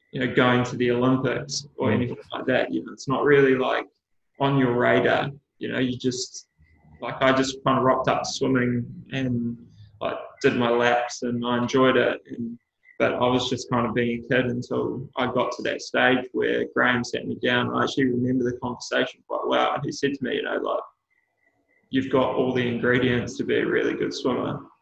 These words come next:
Speaker 1: You know, maybe we should do this, this, and this and try and get there." And I was like, "Yeah," I just bought in and,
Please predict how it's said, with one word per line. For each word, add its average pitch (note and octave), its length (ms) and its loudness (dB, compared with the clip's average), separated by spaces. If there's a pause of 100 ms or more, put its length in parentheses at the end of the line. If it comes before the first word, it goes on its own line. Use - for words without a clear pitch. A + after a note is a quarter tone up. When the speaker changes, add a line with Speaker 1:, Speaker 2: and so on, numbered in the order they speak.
(260)
Speaker 1:
You A#2+ 100 -4
know, A#2 140 -2 (400)
maybe B2 400 0
we - 120 0
should - 220 -6
do - 180 0
this, - 280 -4
this, - 280 -6
and B2 80 -20
this A#2 220 -8
and - 80 -20
try G#2+ 220 -6
and - 80 -10
get - 240 -4
there." - 200 -10 (840)
And D3 100 -4
I C#3 40 -2
was - 100 -6
like, B2+ 160 -4
"Yeah," C3+ 280 2 (180)
I C3 60 -2
just - 220 -14
bought B2+ 220 -2
in B2+ 300 0
and, B2 300 -4